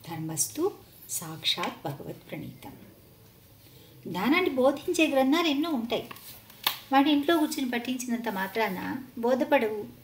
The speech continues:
ఒక డాక్టరు, ఇంజనీరు, లాయరు ఎవరైనా సరే వాళ్ళు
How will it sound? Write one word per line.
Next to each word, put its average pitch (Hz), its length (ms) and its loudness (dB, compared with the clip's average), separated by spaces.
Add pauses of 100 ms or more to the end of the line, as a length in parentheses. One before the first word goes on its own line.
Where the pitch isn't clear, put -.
(840)
ఒక 269 80 6
డాక్టరు, 208 640 4
ఇంజనీరు, 180 680 -4
లాయరు 175 680 -4 (500)
ఎవరైనా 185 420 2
సరే 208 360 0 (460)
వాళ్ళు 170 460 -8